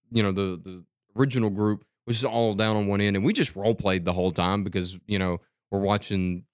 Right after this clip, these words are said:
people, uh, do some fair things. And it was, it was to get bonuses and stuff like that. So, yeah, that's how it started.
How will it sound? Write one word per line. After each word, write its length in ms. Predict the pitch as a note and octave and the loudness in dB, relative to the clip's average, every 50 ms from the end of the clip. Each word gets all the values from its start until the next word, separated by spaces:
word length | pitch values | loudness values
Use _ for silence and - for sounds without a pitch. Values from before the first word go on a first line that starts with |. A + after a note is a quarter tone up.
| _ - | _ -6
people, 640 | - G#2+ F2+ - G2+ F#2+ F#2 F2+ F2+ F2+ F2+ F2+ F2 | -6 -6 -4 -4 -4 -2 -2 0 -2 -2 -4 -6 -6
uh, 280 | F2 F2+ F#2 F#2+ - - G#2 | -6 -6 -6 -8 -8 -8 -4
do 160 | G#2 G#2 F#2+ | -2 -2 -2
some 240 | - - - F#2+ F2 | -2 -6 -10 -10 -4
fair 260 | - G2+ G2+ G2 F#2 | 0 2 2 2 2
things. 320 | F2 - G2+ G2 F#2 F2+ A#2 | 2 0 0 0 0 0 0
And 80 | C3 | 0
it 20 | D3+ | 2
was, 220 | D#3+ D3 - - | 0 -2 -4 -2
it 80 | - C#3+ | -2 0
was 200 | C#3+ C#3+ - - | 0 0 0 -2
to 60 | - | -2
get 200 | B2 C#3 D3 - | -2 -2 -2 0
bonuses 480 | - G#2 A2 A2+ A2 - - A#2 G#2+ A2 | 2 2 2 2 2 0 -2 -6 -6 -6
and 100 | G#2+ - | -6 -4
stuff 240 | - A#2 G#2 - - | -2 -2 -2 0 -2
like 160 | G#2 G2 - | -4 -4 -2
that. 240 | - G#2 G2 F#2+ - _ _ _ _ _ _ _ _ - | -2 -2 -2 -4 -6 _ _ _ _ _ _ _ _ 0
So, 60 | - | 2
yeah, 160 | D3 D3 A#2 F2+ | 2 4 2 2
that's 220 | F2 D3 F#3 F#3 | 2 0 0 4
how 120 | G3+ F#3+ E3 | 4 4 4
it 80 | B2+ A2 | 4 2
started. 400 | - - A2 G#2 F#2+ F2 E2 D2+ | 0 0 0 0 0 -2 -6 -10